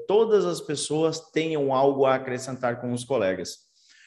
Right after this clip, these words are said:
O Samuel, quando chegou, quando ele preencheu o formulário de seleção da mentoria, ele ainda era aluno de farmácia, por <laughs> incrível que pareça.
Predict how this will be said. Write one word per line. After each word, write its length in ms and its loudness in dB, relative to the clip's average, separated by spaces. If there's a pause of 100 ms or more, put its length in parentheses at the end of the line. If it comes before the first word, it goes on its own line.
(160)
O 60 -2
Samuel, 460 6
quando 600 2
chegou, 640 -2
quando 160 -2
ele 140 2
preencheu 720 0
o 40 2
formulário 580 -2
de 80 -10
seleção 420 -4
da 80 -2
mentoria, 720 0 (180)
ele 180 0
ainda 520 2
era 420 4
aluno 560 -2
de 100 -4
farmácia, 640 -2
por 160 -4
<laughs> 0 -
incrível 500 0
que 60 -18
pareça. 500 2